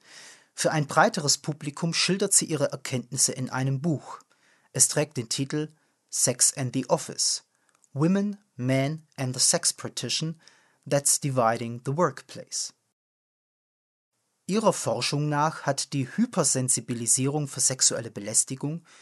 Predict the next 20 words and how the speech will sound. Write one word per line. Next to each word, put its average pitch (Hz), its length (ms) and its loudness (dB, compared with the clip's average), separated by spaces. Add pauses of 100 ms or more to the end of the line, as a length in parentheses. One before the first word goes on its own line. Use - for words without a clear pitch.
(260)
wie 135 200 -2
auch 135 160 -2
im 143 180 -4
Besonderen 139 600 0
die 127 80 -4
fortschreitende 131 960 -2
Ausdehnung 127 680 0
dieses 123 300 -2
Tatbestandes 131 960 -2
auf 120 360 -6
Banalitäten 123 840 -4
des 135 200 0
menschlichen 131 500 -4
Miteinanders, 127 720 -2 (580)
eine 160 320 2
unangenehme 139 720 -2
Folge 185 380 0
für - 160 -10
Frauen. - 480 -12 (1120)
Männer 139 480 2